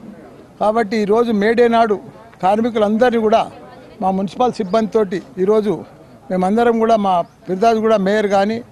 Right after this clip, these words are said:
కలెక్టర్ కానీ, వీళ్ళందరం కలిసి భోజనం చేసినాము. ఏది ఏమైనా ఈ కరోనా వ్యాధి దిక్కెళ్ళి పెద్ద ఎత్తున ఈ విపత్తు వచ్చినందుకు మా సీఎం పెద్దలు కేసీఆర్ గారు దూరదృష్టితోటి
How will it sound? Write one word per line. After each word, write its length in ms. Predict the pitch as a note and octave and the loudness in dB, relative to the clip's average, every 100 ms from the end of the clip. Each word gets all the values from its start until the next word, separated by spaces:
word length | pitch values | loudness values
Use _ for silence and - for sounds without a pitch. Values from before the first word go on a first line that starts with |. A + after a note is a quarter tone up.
| - | -2
కలెక్టర్ 360 | G3+ A3+ A3 G3+ | 0 0 -2 0
కానీ, 280 | F#3+ G3+ | 0 0
వీళ్ళందరం 440 | G3+ F3+ F#3+ A3+ G#3+ | 0 0 0 0 0
కలిసి 300 | F3+ G#3+ A3 | -2 -4 -4
భోజనం 400 | E3 F#3+ G#3+ F#3+ | -2 0 0 0
చేసినాము. 440 | F3+ - F#3 A3+ - - - - - - | -2 -4 -8 -10 -12 -20 -20 -20 -20 -2
ఏది 260 | F3+ C4 B3+ | 2 4 4
ఏమైనా 480 | B3 B3 B3 G#3+ - - - - - - - | 2 2 0 -2 -4 -20 -20 -20 -20 -18 -6
ఈ 160 | F#3+ F3+ | -4 0
కరోనా 340 | F3+ A3 B3 B3 | 2 2 2 2
వ్యాధి 300 | G#3 G#3+ A3 | 2 0 0
దిక్కెళ్ళి 480 | G#3 - A#3 G#3+ - - | -6 -2 -2 -2 -4 -8
పెద్ద 200 | F3 E3+ | -8 0
ఎత్తున 320 | A#3+ G3+ A#3 | 0 0 0
ఈ 80 | A3+ | 0
విపత్తు 400 | F#3+ F3 A3+ A3 | 0 0 -2 0
వచ్చినందుకు 560 | G#3 G#3+ A3+ G#3+ G3+ F#3+ - F3+ | -2 0 -2 -2 -4 -8 -8 -6
మా 80 | |
సీఎం 320 | E3+ G3 A3+ A3+ | -4 -2 -2 0
పెద్దలు 360 | G3 F3+ G#3+ | -2 -2 -4
కేసీఆర్ 480 | F3 G#3 - A#3+ A3+ | 0 0 2 2 4
గారు 260 | A3 A3 F#3 | 4 2 0
దూరదృష్టితోటి 960 | C3+ G3 A#3 G3+ - - A3 G#3 D3+ | -2 0 0 0 -4 -2 -2 -2 -8